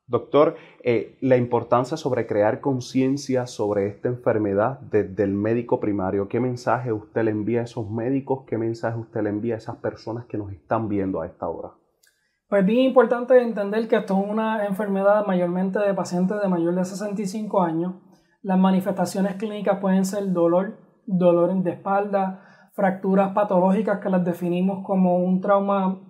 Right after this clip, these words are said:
Speaker 2: sencillo, como caerse de una silla y fracturarse una pierna.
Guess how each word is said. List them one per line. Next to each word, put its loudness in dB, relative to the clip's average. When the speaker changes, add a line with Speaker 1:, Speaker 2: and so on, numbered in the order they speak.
Speaker 2:
sencillo, -2
como 0
caerse 0
de -2
una -2
silla -6
y -2
fracturarse -2
una 2
pierna. -2